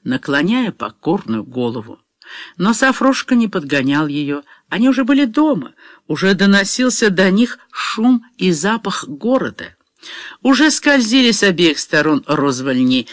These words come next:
частоколы заснеженных садов и огородов, уже и первые приземистые избенки с засыпанными снегом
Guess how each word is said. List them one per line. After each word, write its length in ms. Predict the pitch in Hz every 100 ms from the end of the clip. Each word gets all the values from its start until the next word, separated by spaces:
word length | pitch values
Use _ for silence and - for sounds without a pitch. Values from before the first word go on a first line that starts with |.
| -
частоколы 800 | - 127 - 131 127 160 156 139 - - _ _
заснеженных 920 | 135 - 131 - 139 123 113 110 120
садов 540 | - 147 135 156 262 -
и 40 |
огородов, 760 | 104 113 120 160 254 214 240 - - - - - -
уже 320 | 254 226 311
и 140 | 262
первые 540 | 277 - 302 285 277 277
приземистые 840 | 226 254 208 277 262 240 - 262
избенки 640 | 214 170 160 262 277 262
с 60 | 240
засыпанными 1000 | 180 208 - 240 202 214 208 202 175 -
снегом 720 | - - 185 185 147 160 139